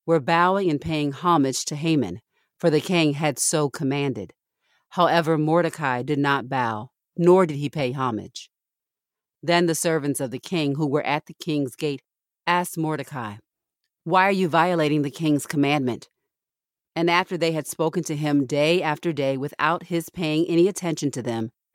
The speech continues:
they informed Haman to see whether this attitude on Mordecai's part would be permitted. Furthermore, he had disclosed to them that he was a Jew.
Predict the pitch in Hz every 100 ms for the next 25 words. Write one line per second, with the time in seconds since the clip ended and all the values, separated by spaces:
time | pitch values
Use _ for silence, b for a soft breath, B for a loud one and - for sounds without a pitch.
0 | - 139 170 180 156 - 165 151 139 151
1 | 131 104 110 _ _ _ - 160 202 208
2 | 180 180 170 123 170 196 - 165 175 -
3 | 143 135 147 143 147 160 - 156 123 117
4 | - 180 135 113 _ _ 143 151 151 139
5 | 135 - 127 139 120 95 - _ _ _
6 | _ _ _ 196 208 196 165 143 131 127
7 | 190 165 156 143 - - 156 165 185 135
8 | 127 151 151 - 180 175 139 131 135 156
9 | 151 104